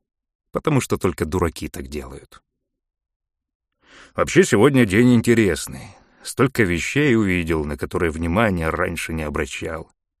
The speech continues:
Я решил сегодня даже думать, как думал в детстве. Вот, например, какого цвета снег?" "Белого? Какого же ещё?"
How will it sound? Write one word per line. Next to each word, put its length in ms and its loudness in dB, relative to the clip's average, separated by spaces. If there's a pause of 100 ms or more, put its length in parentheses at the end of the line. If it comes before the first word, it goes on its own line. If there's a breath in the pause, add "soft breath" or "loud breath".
(640)
Я 180 -2
решил 380 0
сегодня 500 -2
даже 380 0
думать, 640 0
как 220 -8
думал 340 2
в 140 -8
детстве. 520 -2 (960 soft breath)
Вот, 240 2
например, 500 2 (520)
какого 520 4
цвета 540 0
снег?" 580 -4 (1120)
"Белого? 600 4
Какого 340 0
же 160 -4
ещё?" 340 -10